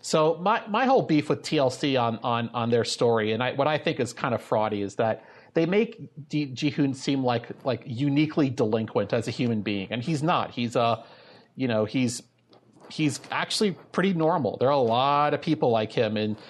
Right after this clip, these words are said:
places like South Korea, Japan, uh, and such. Um, and also what annoys me is that they don't apply the same standards that they apply to him to Devin, right? Devin lives with her parents.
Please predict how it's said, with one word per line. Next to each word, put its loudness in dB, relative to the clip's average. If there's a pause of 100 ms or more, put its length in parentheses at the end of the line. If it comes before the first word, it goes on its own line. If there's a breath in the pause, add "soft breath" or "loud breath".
(220 loud breath)
places 0
like 2
South -2
Korea, 0
Japan, -4 (640 loud breath)
uh, 2
and -4
such. -4 (200)
Um, 0 (200 loud breath)
and -2
also 2
what 0
annoys 2
me 0
is 0
that 0
they 0
don't 0
apply 0
the -4
same -4
standards -2
that 0
they 0
apply -2
to 0
him 0
to -4
Devin, -2
right? -2
Devin -2
lives 0
with -2
her -2
parents. -6